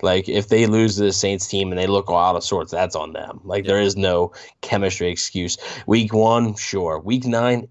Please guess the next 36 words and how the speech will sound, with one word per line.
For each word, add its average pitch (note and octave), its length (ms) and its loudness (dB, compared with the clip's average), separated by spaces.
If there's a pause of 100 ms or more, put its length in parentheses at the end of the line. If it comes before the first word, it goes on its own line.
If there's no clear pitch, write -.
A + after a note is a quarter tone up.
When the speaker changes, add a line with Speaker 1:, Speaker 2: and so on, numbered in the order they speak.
Speaker 1:
eh, G#2 260 -4 (240)
because F#2+ 380 -4
you G2 100 0
had, F#2 380 0
you F#2 120 -12
know, E2 140 -8
whatever, E2+ 580 -2 (480)
eight G2 220 0
games F#2+ 300 0
together F2 260 -2
before G2+ 400 2
then. D2 320 -4 (300)
But B2+ 280 2
you A2+ 120 -6
were G#2 80 -6
still G2+ 400 -6 (180)
trying F#2+ 260 -8
to F2+ 80 -10
put F#2+ 240 -10
in F2+ 160 -8
Antonio E2+ 460 -6
Brown F2 340 -2
and E2 80 -8
stuff E2+ 180 -8
like D#2+ 160 -6
that. D#2 240 -4
So E2 300 -4 (520)
that's G2+ 220 0
why G2 160 4
I F#2 60 0
go, E2+ 300 -2
eh. F2+ 300 -4 (380)
Uh, F2 260 0
but F#2+ 200 -2
this A#2 180 2
week, A#2 400 -2